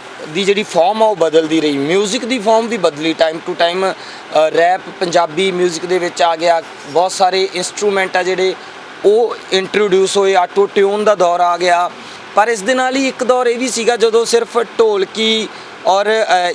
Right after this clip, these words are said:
ਜਿਹੜਾ ਹਾਰਮੋਨੀਅਮ 'ਤੇ ਹੀ ਜਿਹੜਾ ਮਿਊਜ਼ਿਕ ਰਿਕਾਰਡ ਕੀਤਾ ਜਾਂਦਾ ਸੀ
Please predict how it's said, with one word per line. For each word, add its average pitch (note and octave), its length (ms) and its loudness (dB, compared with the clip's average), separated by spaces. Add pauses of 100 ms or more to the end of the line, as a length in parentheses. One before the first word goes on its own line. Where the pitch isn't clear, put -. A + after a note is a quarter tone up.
ਜਿਹੜਾ G3+ 240 2
ਹਾਰਮੋਨੀਅਮ G3 480 2
'ਤੇ A#3+ 140 -2
ਹੀ A#3+ 80 -2
ਜਿਹੜਾ A3 200 2
ਮਿਊਜ਼ਿਕ G3+ 400 0
ਰਿਕਾਰਡ F3+ 580 2
ਕੀਤਾ F#3+ 320 -2
ਜਾਂਦਾ F#3 280 2
ਸੀ F#3 160 -4